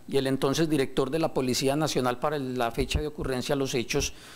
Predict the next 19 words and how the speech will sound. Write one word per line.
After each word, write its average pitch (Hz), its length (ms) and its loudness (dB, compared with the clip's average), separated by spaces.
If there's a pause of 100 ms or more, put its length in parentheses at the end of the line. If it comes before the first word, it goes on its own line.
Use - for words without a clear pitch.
(300)
van 165 180 0
a - 20 0
la 175 120 2
ciudad 143 260 2
de 147 120 -2
Manizales 143 840 0 (340)
y 156 100 2
piden 156 300 2
disculpas 160 640 0
públicas 165 580 -2
por 135 140 -2
lo 131 100 -4
que 131 120 -2
sucedió, 123 560 0 (400)
que 170 100 2
en 156 80 2
Colombia 156 400 2
se 190 160 2
garantice 147 840 0